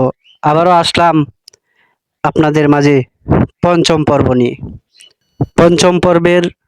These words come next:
শুরুতে চলে যাচ্ছি আমাদের ছোট্ট বন্ধু মোহাম্মদ তামিমের কাছে। প্রিয় দর্শক, আমরা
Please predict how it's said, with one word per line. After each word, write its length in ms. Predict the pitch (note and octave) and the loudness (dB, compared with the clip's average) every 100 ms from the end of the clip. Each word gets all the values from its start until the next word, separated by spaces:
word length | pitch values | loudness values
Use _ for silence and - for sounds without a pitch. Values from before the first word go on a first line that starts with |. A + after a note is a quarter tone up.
| - - | -10 -6
শুরুতে 480 | - F3 E3+ E3 D#3+ | 0 2 2 2 0
চলে 240 | D#3+ D#3 D#3 | 2 2 2
যাচ্ছি 320 | D3+ - D#3 D#3 - _ | 0 0 2 2 -2 _
আমাদের 340 | D3 C#3 C#3 C#3 | -2 0 0 -2
ছোট্ট 240 | C3 D#3 - D3+ | -2 -2 -2 0
বন্ধু 260 | D#3 D3+ D#3 D#3+ - _ D#3 | 2 4 2 0 -10 _ -2
মোহাম্মদ 380 | C#3+ D3+ D3 - | 0 2 2 0
তামিমের 420 | C#3 C3+ C3+ C3 | -2 2 2 2
কাছে। 280 | B2 A#2+ - - - _ _ - - | 0 -4 -4 -10 -20 _ _ -20 -6
প্রিয় 200 | E3 D#3+ | -2 0
দর্শক, 440 | D#3 D#3+ G3 G#3 - - - | 0 2 2 0 -2 -10 -8
আমরা 280 | - D3+ D#3 | 0 2 4